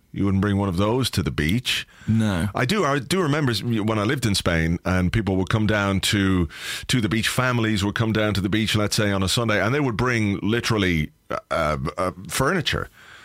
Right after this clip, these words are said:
Speaker 1: Seriously, they would bring a table and fold-up chairs and an umbrella, and they would, you know, camp, but set up camp on the beach at some point, and they'd all sit around and they'd eat food and eat sandwiches and go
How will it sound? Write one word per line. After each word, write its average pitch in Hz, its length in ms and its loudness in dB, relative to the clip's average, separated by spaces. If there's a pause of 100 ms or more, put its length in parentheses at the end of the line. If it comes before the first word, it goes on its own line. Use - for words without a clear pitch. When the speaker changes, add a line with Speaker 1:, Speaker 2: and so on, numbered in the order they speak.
(200)
Speaker 1:
Seriously, 143 540 0
they 110 160 0
would 110 200 0
bring 101 420 2
a 87 160 0
table 104 560 0 (320)
and 87 400 0
fold-up 107 380 0
chairs 104 580 2 (100)
and 90 600 2
an 90 240 0
umbrella, 92 600 0 (140)
and 98 300 0
they 110 100 2
would, 104 360 -2
you 107 160 -2
know, 92 220 0 (120)
camp, 151 380 0 (400)
but 120 100 -2
set 131 200 0
up 117 120 -6
camp 135 280 0
on 131 120 0
the 123 60 0
beach 156 340 0
at 113 100 -2
some 113 180 0
point, 92 280 2
and 92 100 0
they'd 98 100 2
all 104 240 2 (260)
sit 113 180 0
around 104 380 0
and 95 100 0
they'd 90 140 2
eat 95 160 0
food 104 380 0
and 85 200 2
eat 95 160 -4
sandwiches 101 540 0
and 85 140 0
go 98 320 0